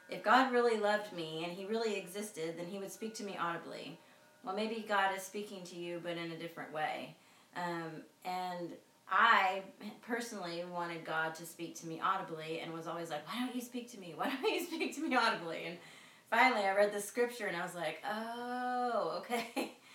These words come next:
So God is gonna speak to all of us differently and in different ways.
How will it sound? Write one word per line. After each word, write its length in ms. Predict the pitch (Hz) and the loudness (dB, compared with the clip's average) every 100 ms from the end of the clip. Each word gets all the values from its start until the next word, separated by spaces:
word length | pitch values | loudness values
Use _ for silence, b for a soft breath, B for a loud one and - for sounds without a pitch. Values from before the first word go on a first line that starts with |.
| B B - | B B -8
So 420 | - 220 202 196 - - - - | 2 8 8 6 0 -14 -14 4
God 280 | 233 269 294 | 8 8 6
is 60 | |
gonna 180 | 262 240 | 0 -2
speak 240 | 226 247 233 | -2 -4 0
to 120 | 202 | 4
all 180 | 202 226 | 6 6
of 60 | 202 | 2
us 220 | 190 - | -2 -4
differently 680 | 196 208 247 254 254 254 220 | -8 -6 -4 -4 -2 -2 -2
and 180 | 208 202 | -4 -4
in 40 | |
different 320 | 202 202 185 | -6 -6 -4
ways. 440 | 185 185 196 220 | 0 0 0 -2